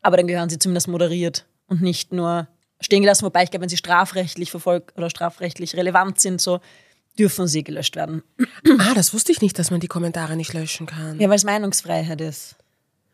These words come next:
Speaker 2: Auch wenn's was Rassistisches und Sexistisches ist?
Speaker 1: Also ich weiß nicht, wo quasi strafrechtlich relevant anfängt und wo sie aufhört, das bin ich, also wo sie aufhört, aber das weiß ich nicht genau, aber meines Wissens nach dürfen quasi Öffentlich-Rechtliche nicht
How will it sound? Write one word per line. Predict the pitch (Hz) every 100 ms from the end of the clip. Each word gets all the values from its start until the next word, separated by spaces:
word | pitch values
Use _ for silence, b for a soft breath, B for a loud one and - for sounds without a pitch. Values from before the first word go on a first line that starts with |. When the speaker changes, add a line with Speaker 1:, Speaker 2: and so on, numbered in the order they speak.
| _ _ _
Speaker 2:
Auch | 190 190
wenn's | 233 233
was | 233
Rassistisches | 262 - 208 - - 208
und | 226
Sexistisches | 247 - 208 - 185 185 185
ist? | 220 - - _
Speaker 1:
Also | - 220
ich |
weiß | 233 240
nicht, | 247 196
wo | 214
quasi | 214 220 214 220 - 285 285 185 _ _
strafrechtlich | - 190 190 208 185 196 190
relevant | 190 180 175 170 - - 277
anfängt | 202 233 - 226 240 226
und | 202
wo | 180
sie | 180
aufhört, | 226 202 202 196
das | -
bin | _ 220
ich, | 196 139
also | 220 165
wo | 156
sie | 160
aufhört, | 160 185
aber | 185 180 220 _
das | -
weiß | 196 185
ich |
nicht | 196
genau, | - 196
aber | 196 196 B B _
meines | 185 214
Wissens | 220 - 202
nach | 208
dürfen | - 202 196
quasi | 190 185
Öffentlich-Rechtliche | 214 170 202 196 185 165 196 202
nicht | 202 208 - -